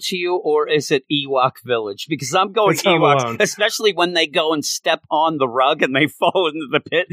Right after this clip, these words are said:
Speaker 1: Now it's Ewoks. <laughs> I'm telling you that, it made me laugh. Uh, but yeah, so you have these things set up as, and I like the play, and this is kind of what you get a lot of
Speaker 2: Keep
Speaker 1: times
Speaker 2: the
Speaker 1: from
Speaker 2: change,
Speaker 1: Ram
Speaker 2: you filthy
Speaker 1: V.
Speaker 2: animals.
Speaker 1: Damn right. Uh, where everything's going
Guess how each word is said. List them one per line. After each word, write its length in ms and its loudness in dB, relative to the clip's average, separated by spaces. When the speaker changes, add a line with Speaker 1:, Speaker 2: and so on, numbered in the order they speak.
Speaker 1:
Now 280 0
it's 180 -4
Ewoks. 640 -2
<laughs> 200 -18
I'm 160 -2
telling 380 0
you 280 0
that, 240 0
it 100 -6
made 180 0
me 100 -4
laugh. 320 -2
Uh, 220 0
but 140 2
yeah, 200 2
so 180 -4
you 200 0
have 220 2
these 220 -10
things 200 -6
set 160 2
up 120 2
as, 300 2
and 160 -2
I 80 4
like 220 0
the 60 -8
play, 180 4
and 140 -2
this 140 -6
is 200 -10
kind 200 0
of 60 0
what 180 0
you 180 -18
get 180 2
a 40 -4
lot 200 0
of 80 -6
Speaker 2:
Keep 160 0
Speaker 1:
times 120 -2
Speaker 2:
the 60 -4
Speaker 1:
from 100 4
Speaker 2:
change, 200 6
Speaker 1:
Ram 80 0
Speaker 2:
you 80 -6
filthy 320 2
Speaker 1:
V. 60 4
Speaker 2:
animals. 480 -4
Speaker 1:
Damn 280 -4
right. 300 0
Uh, 280 2
where 400 0
everything's 600 -4
going 420 -4